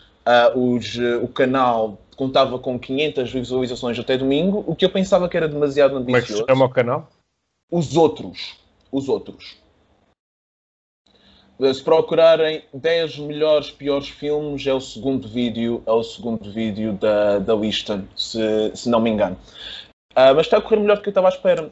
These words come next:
Speaker 1: Isto que tem, e tem outros vídeos no, no YouTube, entretanto, por causa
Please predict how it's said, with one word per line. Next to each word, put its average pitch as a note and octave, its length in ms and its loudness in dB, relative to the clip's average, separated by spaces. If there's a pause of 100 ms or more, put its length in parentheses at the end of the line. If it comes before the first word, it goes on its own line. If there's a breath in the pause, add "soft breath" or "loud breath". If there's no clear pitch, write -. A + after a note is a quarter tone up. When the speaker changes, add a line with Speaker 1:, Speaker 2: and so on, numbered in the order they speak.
Speaker 1:
Isto - 140 -8
que G3 80 -4
tem, F#3+ 280 -2
e C#3+ 60 -8
tem G#3 180 0
outros C#3+ 280 -4
vídeos A#2+ 420 -4
no, A#2+ 160 -4
no A#2+ 160 -2
YouTube, A#2 280 -4
entretanto, D3+ 520 0
por G#2 160 -8
causa G#2 600 0